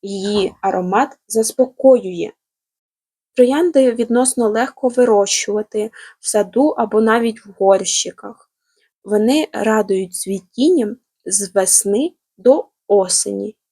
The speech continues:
Троянди — це більше, ніж просто квітка. Це мова почуттів, частина історії, культури та краси, що зробило їх вічним символом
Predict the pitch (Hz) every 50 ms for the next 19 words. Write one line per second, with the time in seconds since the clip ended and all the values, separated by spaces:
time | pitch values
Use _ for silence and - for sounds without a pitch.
0 | _ _ _ _ _ _ _ _ _ _ _ _ _ _ - 240 247 247 240 269
1 | 269 269 269 254 202 202 - - _ _ _ _ _ _ _ _ _ _ _ _
2 | - - 214 196 180 - 196 226 277 302 - - - 208 202 202 196 196 - -
3 | - _ _ _ _ _ - 175 180 190 - - - - 190 190 _ _ - 180
4 | 180 175 170 180 - - - 202 214 - _ _ _ _ _ _ _ _ _ _
5 | _ _ _ - 233 208 208 208 226 277 339 359 349 320 320 - 294 294 294 -
6 | - 277 254 - _ _ _ - 208 190 180 - - - - _ _ _ _ _
7 | _ _ _ _ - - 226 214 214 - - - 226 247 285 302 294 - _ -
8 | 254 247 - - - - 214 190 185 190 196 214 208 214 220 _ _ _ _ _
9 | _ _ _ _ - - 233 214 175 - - 208 220 262 294 285 262 - _ _
10 | _ _ - 208 202 - - 208 208 208 - - - 214 196 214 214 - _ _
11 | _ _ _ _ _ _ - - - 269 277 262 285 285 247 269 339 403 440 320
12 | 220 220 214 175 - - - - 175 175 180 - - - 196 190 180 190 190 -
13 | - - 311 370 349 339 330 330 311 311 311 302 302 294